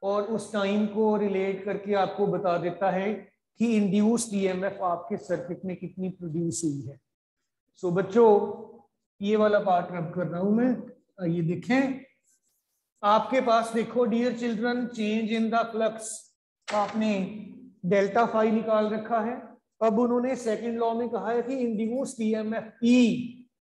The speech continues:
this is directly dependent on change in the flux divided by time taken, this is rate of change of flux हो gaya beta। और अगर मैं इसको हटा दूं proportionality sign को,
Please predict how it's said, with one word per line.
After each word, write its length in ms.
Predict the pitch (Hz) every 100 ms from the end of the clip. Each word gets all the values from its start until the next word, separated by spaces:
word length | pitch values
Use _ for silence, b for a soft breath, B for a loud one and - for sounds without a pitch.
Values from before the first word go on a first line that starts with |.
| _ -
this 220 | 185 220 269
is 140 | 247
directly 580 | 208 208 208 208 226 233
dependent 580 | 214 220 208 208 220 226
on 340 | 214 214 214
change 420 | 214 202 208 214
in 200 | 233 208
the 140 | 202 208
flux 380 | 202 214 254 - - - _ _ _ 175
divided 600 | 196 196 190 190 208 185
by 120 | 196 202
time 280 | 196 185 190 208
taken, 360 | 208 233 233
this 200 | 214 -
is 160 | 240 202
rate 220 | 196 -
of 200 | 202 196
change 260 | 208 185 196
of 160 | 202
flux 280 | 208 208 208
हो 120 | 226
gaya 160 | 220 233
beta। 480 | 233 240 247 - - _ _ _ _ _ -
और 260 | 190 196 208
अगर 440 | 220 220 208 226
मैं 200 | 226 233
इसको 240 | - 240
हटा 340 | 208 202 196 185
दूं 180 | 202 -
proportionality 800 | 220 208 208 220 208 196 185 220
sign 300 | 196 190 196
को, 500 | 226 202 190 -